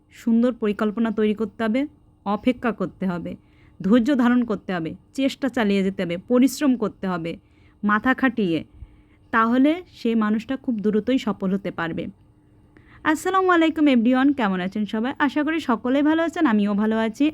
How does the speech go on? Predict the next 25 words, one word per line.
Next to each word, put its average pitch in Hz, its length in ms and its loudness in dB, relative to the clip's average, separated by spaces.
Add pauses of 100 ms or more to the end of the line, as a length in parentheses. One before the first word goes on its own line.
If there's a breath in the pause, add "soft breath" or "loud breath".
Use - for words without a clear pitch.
আমি 247 280 4
আজকে 285 520 -2 (480 soft breath)
যে 247 180 0
কথা 262 200 0
বলছিলাম, 240 640 2 (180)
আমি 247 260 4
এই 294 100 4
যে 285 120 2
দর্জির 214 340 0
কাজটা 226 380 -6
করছি, 196 520 -6 (880)
এই 240 140 2
কাজটা 285 320 0
কিন্তু 285 220 4
আমি 294 140 4
কখনোই 233 340 0
পছন্দ 208 420 -4
করতাম - 320 -8
না, 175 200 -6 (360)
কিন্তু 269 200 2
এটা 247 140 0
একটা 262 200 -6
খুবই 285 300 2
ভালো 196 260 0
কাজ। - 300 -12